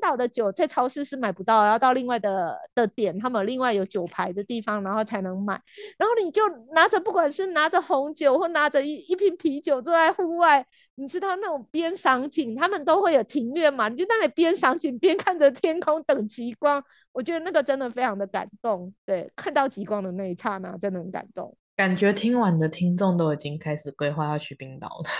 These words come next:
Speaker 2: 诶，可是厉小姐，会不会大家会不会想说，诶，其实都很想去，但是如果碍于时间，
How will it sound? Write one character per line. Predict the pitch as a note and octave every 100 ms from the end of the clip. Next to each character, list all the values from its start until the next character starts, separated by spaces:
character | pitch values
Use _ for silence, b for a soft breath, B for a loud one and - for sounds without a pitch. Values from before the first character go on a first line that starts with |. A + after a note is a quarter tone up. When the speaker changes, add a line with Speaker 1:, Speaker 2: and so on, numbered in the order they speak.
| B _ _ _
Speaker 2:
诶， | D4+
可 | D#4
是 | A3 C#4
厉 | D4+
小 | A#3+ G3
姐， | F3
会 | F3 B3
不 | B3
会 | G#3 G#3+
大 | A3+ G3+
家 | F#3+ E3 D#3 D#3+ b _
会 | _ G#3
不 |
会 | F#3+
想 | F#3+ -
说， | F3 F#3+
诶， | B3+ C4+ _ _ -
其 | G#3+
实 | A#3
都 | A#3
很 | G#3+ F3+
想 | E3+ D#3+
去， | D#3+ - - - b b
但 | B3+
是 | C4+
如 | B3+
果 | F#3+ -
碍 | B3
于 | G3 E3+
时 | F3+ - E3 E3+
间， | F3 F#3 D#3 D#3+